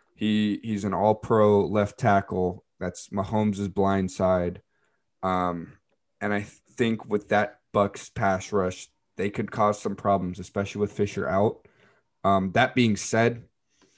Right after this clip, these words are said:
we both have the Chiefs winning. Um, I still think that they have enough to win. Um, if you wanna hear our full explanation of our picks, go back to last episode,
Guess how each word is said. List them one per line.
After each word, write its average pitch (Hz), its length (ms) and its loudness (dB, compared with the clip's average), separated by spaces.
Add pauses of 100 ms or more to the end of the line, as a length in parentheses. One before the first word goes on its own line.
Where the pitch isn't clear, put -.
(560)
we 98 160 -4
both 104 420 0 (160)
have 107 260 -4
the 92 60 -6
Chiefs 104 360 -4
winning. 104 420 -2 (220)
Um, 87 520 -6
I 95 100 -6
still 101 240 -4
think 101 300 -4
that 104 140 -6
they 101 120 0
have 104 220 -2
enough 101 280 -4
to 110 80 -8
win. 98 360 -2 (600)
Um, 87 520 -6 (160)
if 104 120 -10
you 101 80 -4
wanna 107 200 0
hear 107 160 2
our 98 80 0
full 107 220 2
explanation 104 520 -4
of 101 80 -2
our 95 80 0
picks, - 320 -4
go - 180 -6
back 95 240 -2
to 90 380 -2
last 101 380 -2
episode, 104 680 0